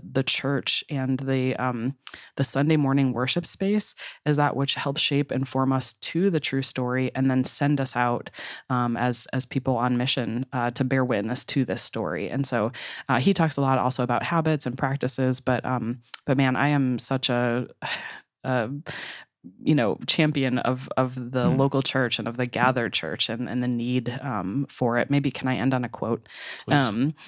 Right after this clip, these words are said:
Speaker 1: he, he, uh, this is actually from, uh, Awaiting the King. It's another, um,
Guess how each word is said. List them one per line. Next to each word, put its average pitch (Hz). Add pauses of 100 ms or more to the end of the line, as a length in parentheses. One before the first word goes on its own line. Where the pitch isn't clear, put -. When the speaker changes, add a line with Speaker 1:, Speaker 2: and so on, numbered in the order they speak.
(260)
Speaker 1:
he, 156
he, 160
uh, 135
this 160
is 139
actually 135
from, 120
uh, -
Awaiting 127
the 95
King. 110
It's 135
another, 120
um, 120